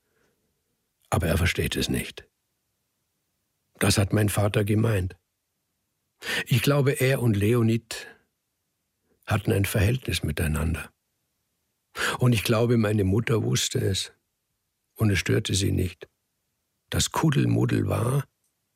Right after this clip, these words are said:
und das war nun keine Vermutung, sondern es war offensichtlich, dass Leonid und Nikolai ebenfalls. Viel Freiheit war in unserer Familie, in unserer Wohnung, in unserer alten, großen Wohnung.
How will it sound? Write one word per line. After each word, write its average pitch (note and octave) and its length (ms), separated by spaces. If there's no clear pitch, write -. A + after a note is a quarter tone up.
und A2+ 140
das A2+ 180
war G#2+ 140
nun G#2 320
keine A#2+ 360
Vermutung, F#2 720
sondern F#2+ 440
es F#2+ 160
war G#2 240
offensichtlich, G#2 880
dass F#2 240
Leonid G#2 720
und E2+ 160
Nikolai F#2+ 800
ebenfalls. F#2+ 1080
Viel D3+ 260
Freiheit C3+ 540
war F2+ 80
in G2 100
unserer F#2+ 320
Familie, F2 560
in F2+ 120
unserer F2+ 400
Wohnung, E2+ 540
in - 80
unserer G2 360
alten, G2+ 440
großen F#2 600
Wohnung. F#2 460